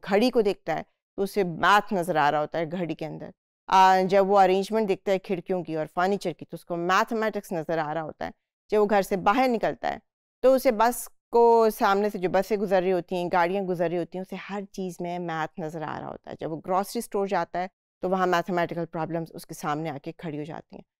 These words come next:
और वो परेशान हो जाता है कि मुझे इतना मैथ क्यों नज़र आ रहा है हर जगह, क्या मुझे मैथ का कर्स हो गया है?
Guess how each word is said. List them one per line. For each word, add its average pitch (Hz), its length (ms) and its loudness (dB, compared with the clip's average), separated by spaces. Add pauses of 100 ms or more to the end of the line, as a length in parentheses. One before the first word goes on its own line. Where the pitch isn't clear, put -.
(200)
और 196 120 2
वो 196 80 -2
परेशान 190 480 0
हो 180 60 -2
जाता 156 300 -4
है 160 80 -10 (340)
कि 233 40 -2
मुझे 220 180 0
इतना 220 280 2
मैथ 190 440 2
क्यों 247 140 0
नज़र 175 260 2
आ 160 160 4
रहा 165 100 0
है 180 60 -4
हर 165 100 -4
जगह, 160 280 -4 (340)
क्या 175 180 2
मुझे 180 260 0
मैथ 156 240 0 (100)
का 165 100 -6
कर्स 185 340 -2
हो 170 80 -4
गया 156 160 -2
है? 165 100 -6